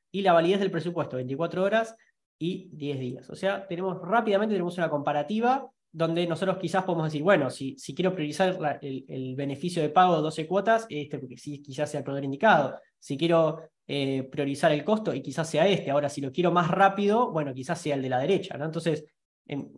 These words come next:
en, al fin y al cabo, eh, aceleramos muchísimo el proceso de, eh, volcar la información de una forma, eh, visual, resumida,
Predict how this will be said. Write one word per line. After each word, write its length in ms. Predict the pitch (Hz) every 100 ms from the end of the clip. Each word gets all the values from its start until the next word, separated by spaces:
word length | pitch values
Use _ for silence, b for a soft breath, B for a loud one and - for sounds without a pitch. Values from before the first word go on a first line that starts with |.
| _ _ _ _ _
en, 200 | 143 - -
al 160 | 135
fin 220 | - 175
y 20 | 165
al 120 | 160
cabo, 460 | 196 220 214 -
eh, 100 | 139
aceleramos 540 | 131 - 151 156 180 160
muchísimo 480 | 160 156 202 185 147
el 80 |
proceso 380 | 135 143 170 165
de, 400 | 156 165 165 - _
eh, 140 | - 139
volcar 340 | 139 139 214
la 80 | 208
información 460 | 180 160 156 202
de 60 | 190
una 120 | 147
forma, 540 | - 180 180 170 165 - _ -
eh, 300 | 151 147 139
visual, 640 | 147 147 202 220 233 226 156
resumida, 800 | 156 156 165 208 233 233 262